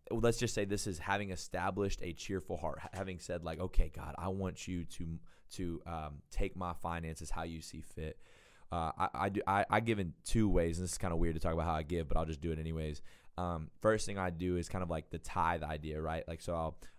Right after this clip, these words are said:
I'll go into my bank account and I'll actually look at what, m-, 'cause my, my, uh, income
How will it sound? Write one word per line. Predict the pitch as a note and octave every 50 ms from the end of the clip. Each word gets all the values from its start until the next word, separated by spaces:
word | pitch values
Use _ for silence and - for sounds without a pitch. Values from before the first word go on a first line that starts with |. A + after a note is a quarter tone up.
| -
I'll | - F2+
go | F2 D#2+ F2+ F#2+ G2+
into | G#2 G#2+
my | G#2 G#2 F#2+
bank | D#2+ E2+ F2+ F2+ - E2+
account | - - E2+ E2 E2 -
and | -
I'll | E2+ E2+ F2
actually | F2+ F#2+ - - E2+ D#2+
look | E2 E2+ F2 F2 - -
at | E2 D#2
what, | D#2 E2+ F#2+ G2 G2+ - - - - -
m-, | F2 F2 F2+ - -
'cause | - - F#2
my, | F#2+ G2+ G#2 - -
my, | F#2 G2 G2+ G2+ - - -
uh, | F#2 D#2+ D#2 -
income | F2+ F#2 - - F2 E2+ D#2+ D#2 D2+